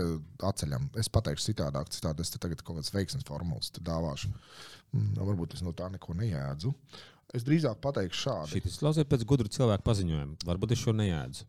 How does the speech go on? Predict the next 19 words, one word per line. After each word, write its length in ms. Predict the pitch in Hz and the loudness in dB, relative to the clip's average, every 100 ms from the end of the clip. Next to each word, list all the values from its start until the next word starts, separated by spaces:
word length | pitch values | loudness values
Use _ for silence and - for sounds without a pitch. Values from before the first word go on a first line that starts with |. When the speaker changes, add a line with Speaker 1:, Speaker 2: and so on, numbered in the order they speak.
| - | -2
Speaker 2:
Es 220 | 143 95 | 0 2
apsveicu. 460 | 82 - 98 117 - - - | 0 -2 -2 -2 -6 -8 -12
Labi. 320 | 101 90 92 113 _ _ | -8 -6 -6 -8 _ _
Speaker 1:
Redzi, 380 | 120 147 135 78 76 | 4 4 4 -2 -4
ā, 220 | 85 98 101 101 71 165 | -2 2 2 0 0 -4
e-, 80 | - | 4
es 160 | 180 - | 4 4
par 140 | 165 | 2
to 60 | 156 | 2
domāju 540 | 139 160 214 180 117 113 | 4 2 2 0 0 -2
vienkārši, 380 | 156 131 110 135 | -2 -2 0 4
un 80 | 131 | 6
man 160 | 160 135 127 | 6 4 0
vienmēr 360 | 139 165 123 110 | 0 0 -2 2
galvā 320 | 147 143 117 | 4 4 2
stāv 280 | 95 143 147 | 0 2 4
tāds 220 | 143 104 139 | 6 4 6
modelis. 540 | 131 135 98 85 - | 6 6 4 0 -4
Es, 160 | 110 | -2